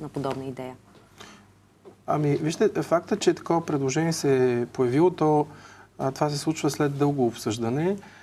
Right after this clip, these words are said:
Speaker 2: А, сами разбирате, че, а, има държави, които са против. Държави, които имат силно развито традиционна автомобилна индустрия, които произвеждат много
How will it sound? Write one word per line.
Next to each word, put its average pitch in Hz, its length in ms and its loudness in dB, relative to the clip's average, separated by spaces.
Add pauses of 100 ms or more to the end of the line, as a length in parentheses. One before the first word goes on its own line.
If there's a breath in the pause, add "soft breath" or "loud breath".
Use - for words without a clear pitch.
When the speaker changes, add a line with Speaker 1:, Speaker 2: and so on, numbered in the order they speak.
(200 loud breath)
Speaker 2:
А, 131 440 0
сами 139 300 0
разбирате, 139 480 0
че, 139 480 2 (100)
а, 135 240 -4
има 139 180 0
държави, 135 400 0
които 139 360 -4
са 156 340 -2
против. - 480 0 (380 loud breath)
Държави, 143 360 2
които 143 300 -2
имат 135 320 -4
силно 135 340 -2
развито 127 560 -2
традиционна 123 600 -4
автомобилна 123 480 -6
индустрия, 139 600 -2
които 131 260 -6
произвеждат 123 500 -2
много 120 160 -2